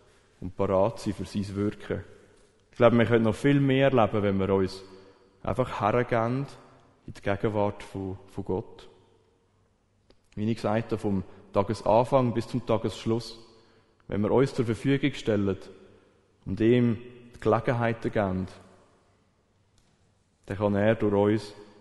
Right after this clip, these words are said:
extrem viel bewirken und er kann Grosses voll-,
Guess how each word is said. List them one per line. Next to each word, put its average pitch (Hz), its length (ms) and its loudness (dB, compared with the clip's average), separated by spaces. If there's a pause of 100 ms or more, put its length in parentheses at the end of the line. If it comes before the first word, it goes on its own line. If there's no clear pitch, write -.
extrem 107 480 -4
viel 107 220 0
bewirken 101 680 -4 (480)
und 90 100 -8
er 90 80 -4
kann 92 320 -4 (460)
Grosses 101 600 -4
voll-, 90 300 -8